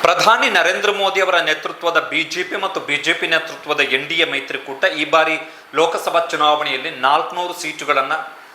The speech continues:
ದಾಟ್ತೀವಿ ಎನ್ನುವಂತಹ ಘೋಷಣೆಯನ್ನ ಮೊಳಗಿಸ್ತಾನೇ ಇದೆ. ಬಿ ಜೆ ಪಿ ಅಂತೂ ಈ ಬಾರಿ ಮುನ್ನೂರ ಎಪ್ಪತ್ತು ಸೀಟುಗಳನ್ನ ನಾವು ಗೆದ್ದೇ ಗೆಲ್ತೀವಿ ಎನ್ನುವಂತಹ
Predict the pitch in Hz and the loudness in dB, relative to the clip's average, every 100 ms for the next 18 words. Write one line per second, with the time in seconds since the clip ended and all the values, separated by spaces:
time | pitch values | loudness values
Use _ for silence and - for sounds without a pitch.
0 | - 120 151 160 165 - 165 156 135 135 | -20 0 4 4 2 0 -2 -2 -2 -2
1 | 127 135 127 - 151 156 156 139 120 131 | 0 0 -2 0 0 2 0 -2 -4 -6
2 | 104 113 127 - 151 139 131 147 - - | -4 -4 -4 0 2 2 0 -4 -6 -12
3 | - - - - 127 196 - 220 220 175 | -20 -20 -20 -4 0 2 2 0 0 -2
4 | 147 - 156 139 156 185 147 147 175 175 | -4 -4 -4 4 4 4 -4 -6 0 0
5 | 143 139 - 165 147 143 139 131 123 127 | 0 -2 -4 -4 -8 -8 -4 0 0 0
6 | 123 143 - - 147 143 131 127 135 123 | -2 -2 -4 -2 0 0 -2 -4 -6 -4
7 | 110 107 107 - 120 156 - | -6 -4 -6 -4 0 0 -2